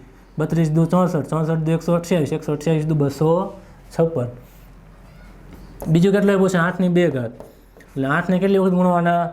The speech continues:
જેટલી ઘાત હોય એટલી વખત, તો આઠ ગુણ્યા આઠ, આઠ ગુણ્યા અઠ્યું, અઠ્યું, ચોસઠ. તો મોટું કોણ થાય? બેની આઠ ઘાત અથવા બસો છપ્પન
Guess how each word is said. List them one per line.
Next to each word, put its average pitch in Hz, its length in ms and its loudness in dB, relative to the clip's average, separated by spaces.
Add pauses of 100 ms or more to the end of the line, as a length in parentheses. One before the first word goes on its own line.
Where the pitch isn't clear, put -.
(180)
જેટલી 160 220 -4
ઘાત 156 300 0
હોય 170 100 -2
એટલી 170 160 -4
વખત, 170 280 -4
તો 147 60 -8
આઠ 151 240 -6
ગુણ્યા 151 480 -2 (800)
આઠ, 147 280 -2 (580)
આઠ 151 180 -2
ગુણ્યા 160 220 2
અઠ્યું, 160 320 0
અઠ્યું, 160 420 -2 (480)
ચોસઠ. 143 320 -2 (580)
તો 139 60 -2
મોટું 165 300 2
કોણ 190 160 2
થાય? 185 140 2
બેની 170 560 -2 (200)
આઠ 180 300 -2
ઘાત 120 260 -8 (960)
અથવા 165 180 -6
બસો 165 460 0
છપ્પન 175 580 -2